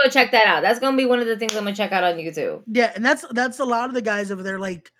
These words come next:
Speaker 2: um, when I met Ultimo Dragon, we had to speak to him in Spanish 'cause he spoke Spanish perfectly. <laughs> 'Cause his English, his English wasn't really good. And, um,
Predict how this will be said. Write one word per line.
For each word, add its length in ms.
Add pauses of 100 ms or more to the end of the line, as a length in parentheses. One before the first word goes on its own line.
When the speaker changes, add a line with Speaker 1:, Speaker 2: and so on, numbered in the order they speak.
(300)
Speaker 2:
um, 520 (100)
when 400
I 80
met 260
Ultimo 340
Dragon, 460 (580)
we 140
had 140
to 40
speak 240
to 60
him 80
in 80
Spanish 420 (240)
'cause 140
he 100
spoke 300
Spanish 440 (600)
perfectly. 440 (220)
<laughs> 100 (1400)
'Cause 140
his 120
English, 400 (180)
his 240
English 260
wasn't 260
really 160
good. 300 (480)
And, 360
um, 680